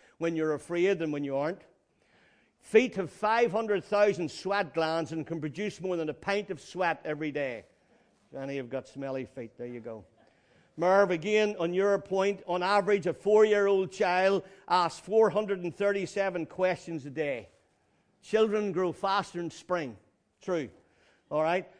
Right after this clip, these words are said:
Only seven percent of the population are lefties. Who all's the lefties in here? Wow, seven percent. My wife's one. All right? Um, yous are special people.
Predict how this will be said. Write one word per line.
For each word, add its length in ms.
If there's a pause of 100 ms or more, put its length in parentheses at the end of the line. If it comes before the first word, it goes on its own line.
(140)
Only 280
seven 540
percent 500
of 100
the 80
population 720
are 80
lefties. 520 (400)
Who 120
all's 220
the 80
lefties 440
in 140
here? 300 (800)
Wow, 300 (100)
seven 280
percent. 420
My 180
wife's 300
one. 220 (500)
All 160
right? 380
Um, 440 (100)
yous 200
are 160
special 480
people. 420